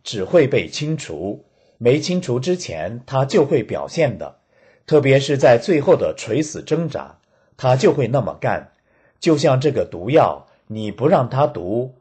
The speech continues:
它不毒能行吗？它就是毒药。见大法红传二十五周年纽约法会讲法。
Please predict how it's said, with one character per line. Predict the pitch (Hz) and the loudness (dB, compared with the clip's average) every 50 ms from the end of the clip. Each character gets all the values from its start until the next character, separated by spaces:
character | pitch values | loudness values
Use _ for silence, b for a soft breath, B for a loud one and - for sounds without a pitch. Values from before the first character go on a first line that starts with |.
| _ _ | _ _
它 | - - 127 127 | -4 -2 -2 0
不 | 131 - 208 135 | 0 0 -2 -2
毒 | - 107 104 110 123 | -2 -4 -4 -4 -2
能 | 123 98 90 117 | -2 -4 -4 -4
行 | 151 - - 73 71 | -6 -8 -10 -14 -12
吗？ | 82 104 110 107 - _ _ _ _ _ _ _ - - | -8 -8 -8 -8 -10 _ _ _ _ _ _ _ -8 -2
它 | 139 127 135 | 0 0 0
就 | 135 - 233 156 | 0 0 0 -2
是 | 113 - - 92 | -2 -2 -8 -12
毒 | - - 80 73 73 90 | -12 -12 -12 -12 -8 -4
药。 | 110 101 82 - - _ _ _ _ _ _ _ _ _ _ _ _ _ _ _ | -4 -4 -4 -4 -8 _ _ _ _ _ _ _ _ _ _ _ _ _ _ _
见 | - - 139 123 110 107 104 | -2 2 4 4 4 2 2
大 | - 170 156 | 2 2 2
法 | 135 - 87 82 | 2 0 -4 -6
红 | - - 117 135 | -6 -6 -6 -6
传 | 156 135 - 87 80 87 98 123 135 | -6 -6 -6 -4 -2 -2 -2 -4 -2
二 | - 160 139 | -2 0 0
十 | 131 - 160 | 0 0 -2
五 | 156 113 85 76 | -4 -4 -4 -8
周 | - 127 127 135 | -6 -4 -4 -4
年 | 117 90 73 80 90 95 107 120 92 | -4 -4 -4 -4 -6 -6 -6 -8 -10
纽 | 101 101 85 73 80 | -8 -8 -8 -8 -4
约 | 101 135 151 | 0 2 2
法 | 156 - 101 78 - | 2 0 -4 -10 -8
会 | - 143 120 | -6 -6 -6
讲 | 101 - 90 80 87 117 | -4 -6 -8 -10 -10 -8
法。 | 127 - 80 71 - _ | -8 -8 -8 -8 -10 _